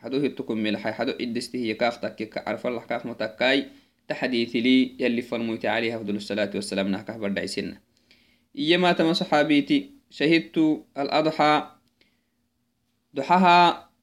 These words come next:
arfaha, arfa salata la,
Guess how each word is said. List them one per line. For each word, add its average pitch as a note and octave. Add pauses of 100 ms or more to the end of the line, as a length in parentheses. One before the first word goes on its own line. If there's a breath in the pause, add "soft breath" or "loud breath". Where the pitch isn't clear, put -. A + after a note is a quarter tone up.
(580)
arfaha, D#3+
arfa D#3
salata D3
la, E3